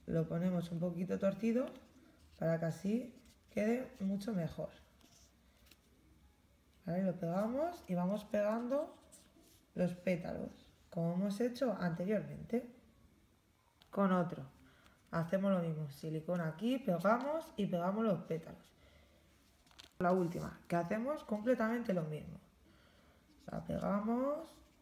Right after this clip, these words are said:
aquí que no hay nada y pegamos los pétalos. Voy a pegarlo y ahora lo enseño. Ya la he terminado, mirad, como veis queda muy chula y es muy fácil.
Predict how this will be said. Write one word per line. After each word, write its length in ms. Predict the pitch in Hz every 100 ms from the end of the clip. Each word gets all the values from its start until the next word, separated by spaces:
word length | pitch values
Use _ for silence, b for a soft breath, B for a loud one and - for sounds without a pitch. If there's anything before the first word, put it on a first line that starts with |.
| - - _ - - -
aquí 380 | 160 156 180 185
que 140 | 175
no 80 | 170
hay 100 | 175
nada 500 | 190 233 240 285 320 320 - - - - - - - - - - - _ - -
y 120 | 185 170
pegamos 480 | 160 - 185 190
los 120 | 165 -
pétalos. 380 | - - - - - - _ - - - - - -
Voy 100 | 175
a 100 | 180
pegarlo 560 | 202 233 254 285 302 -
y 60 | 202
ahora 180 | 190
lo 100 | 170
enseño. 460 | 160 - 143 143 147 - - - - - - -
Ya 120 | 202
la 120 | 208
he 20 |
terminado, 720 | 208 220 226 233 269 269 294 294
mirad, 380 | 233 247 302 320 - -
como 320 | 190 185 196
veis 220 | 208 208
queda 340 | 208 214 196 170
muy 280 | 175 196 202
chula 460 | 233 247 247 330 - - b b b b b b b -
y 100 | 220
es 100 | 247
muy 200 | 220 190
fácil. 600 | 170 147 - 226 262